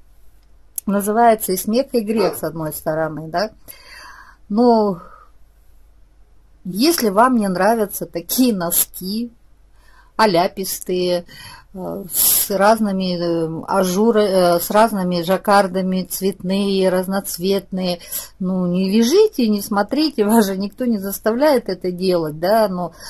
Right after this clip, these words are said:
ладно, я понимаю, вы выразили свою эмоцию, я не против этого. Э, но, знаете, м,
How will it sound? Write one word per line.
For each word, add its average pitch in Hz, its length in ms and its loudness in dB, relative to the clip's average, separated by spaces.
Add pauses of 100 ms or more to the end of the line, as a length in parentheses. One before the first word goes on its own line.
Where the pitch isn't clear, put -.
(120)
ладно, 247 280 6
я 214 160 4
понимаю, 262 480 4
вы 185 120 4
выразили 226 540 2
свою 214 460 0
эмоцию, 165 520 -4
я 208 160 0
не 214 100 0
против 214 560 0
этого. 139 460 -14 (720)
Э, 165 420 -6 (240)
но, 233 220 4
знаете, 269 580 2 (160)
м, 165 560 -8